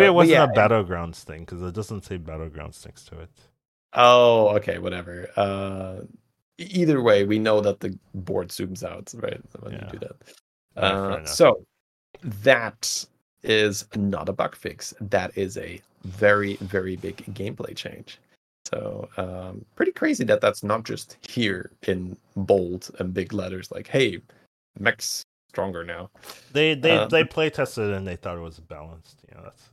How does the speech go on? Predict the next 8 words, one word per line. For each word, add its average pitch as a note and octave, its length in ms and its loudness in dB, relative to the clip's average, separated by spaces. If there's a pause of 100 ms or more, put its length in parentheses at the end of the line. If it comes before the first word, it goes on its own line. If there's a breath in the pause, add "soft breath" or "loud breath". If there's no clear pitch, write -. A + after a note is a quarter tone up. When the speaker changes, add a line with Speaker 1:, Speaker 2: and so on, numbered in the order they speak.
(140)
Speaker 1:
that's - 180 -20
all, - 140 -20 (180)
uh, - 40 -20 (280)
that's A#2 180 -16
all D2 200 -8
it B1 120 -16
is. D2+ 300 -20 (520)
Speaker 2:
It's, - 200 -10